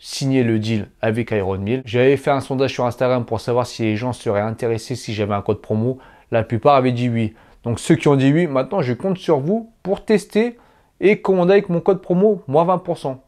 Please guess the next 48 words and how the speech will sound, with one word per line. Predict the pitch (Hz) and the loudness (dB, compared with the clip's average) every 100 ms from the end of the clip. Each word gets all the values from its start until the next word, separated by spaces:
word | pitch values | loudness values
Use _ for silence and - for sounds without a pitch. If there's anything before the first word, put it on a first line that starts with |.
| - | 0
Voilà. | 123 123 120 - _ - | 2 2 0 -10 _ 2
Bon, | 151 | 4
je | - | 6
pense | 170 - | 4 4
qu'on | - 139 | 6 6
va | 117 117 | 8 8
rester | 110 110 180 | 6 6 6
là, | 254 220 | 6 6
hein. | |
C'est | 180 175 | 4 4
bon, | 226 208 | 6 6
hein, | |
la | 175 | 6
vidéo, | 127 131 139 135 117 | 4 2 2 2 2
hein. | 110 107 _ _ _ - - _ - | -2 -8 _ _ _ -20 -20 _ 0
Ouais, | 123 151 | 4 4
je | 123 | 4
sais, | 117 160 165 160 | 2 4 6 6
il | 143 | 6
y | |
a | 113 | 4
certaines | 104 131 - 139 | 2 -4 -6 -4
personnes | 143 131 156 | -4 -4 -6
qui | - | 0
sont | |
obligées | 127 123 131 156 | 0 2 0 0
normalement | 147 151 | 0 2
dans | 139 | 0
les | |
commentaires, | 123 131 127 160 | 0 -2 0 2
on | |
me | 123 | 2
dit « | 123 | 4
Ouais, | 160 | 4
les | 160 139 | 2 -2
sneakers, | - 131 143 156 | -4 -6 -2 -4
tout | - 127 | -4 -6
ça, | 156 151 143 | 0 0 0
quand | 123 127 | -4 -4
est-ce | 135 | -6
que | 127 | -6
tu | 113 | -8
fais | - | -2
une | 127 | -2
vidéo | 117 135 | 0 -4
sur | - | -2
les | 120 | -4
sneakers ? » | - 120 123 104 - | -2 -4 -2 -2 -4